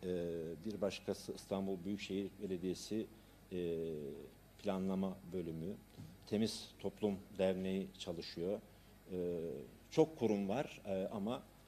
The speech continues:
e, bir koordinasyon gerekiyor. Ee, yüksek düzeyde,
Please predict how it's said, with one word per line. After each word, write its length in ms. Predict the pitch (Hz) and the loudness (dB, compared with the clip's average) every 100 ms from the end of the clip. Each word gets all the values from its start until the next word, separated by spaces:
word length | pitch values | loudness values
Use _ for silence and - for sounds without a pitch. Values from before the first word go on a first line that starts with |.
| - | -6
e, 160 | 92 90 | -2 0
bir 140 | 110 | 0
koordinasyon 680 | - 107 95 101 95 - 110 | 6 6 6 2 2 2 4
gerekiyor. 520 | 104 98 90 - 107 | 6 4 2 2 2
Ee, 320 | 120 - - 90 87 82 85 - - - - - - | 2 -6 -8 -4 -2 -2 -4 -8 -10 -12 -16 -20 -6
yüksek 480 | 95 104 - 143 143 | 0 2 8 8 8
düzeyde, 640 | 104 98 92 82 98 120 | 2 6 6 4 4 4